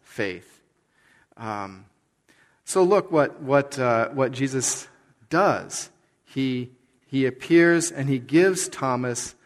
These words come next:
the kind of sensory proof that Thomas wanted. Thomas wanted to see, he gets to see Jesus there. He gets to hear his voice.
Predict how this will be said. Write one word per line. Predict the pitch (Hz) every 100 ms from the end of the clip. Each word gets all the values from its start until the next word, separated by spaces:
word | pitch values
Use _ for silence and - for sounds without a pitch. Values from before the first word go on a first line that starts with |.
| _ _
the | 123
kind | 120 - 175 190 185
of | - 123 120
sensory | - - - 190 190 - 170 170
proof | 165 - - 151 147 139 -
that | - 135 -
Thomas | 131 123 123 120 -
wanted. | 110 120 123 123 107 92 _ _ _ _
Thomas | - 151 160 156 151 - _ -
wanted | 120 135 127
to | 123
see, | - 143 143 139
he | 139
gets | - 123 -
to | - 110
see | - - - 147 143 143 139
Jesus | - 135 139 135 110 -
there. | 113 120 120 104 - _ _ _
He | - 131
gets | 143 139
to | - 123 - - -
hear | 165 165
his | 147 147 123
voice. | 113 120 127 127 107 - -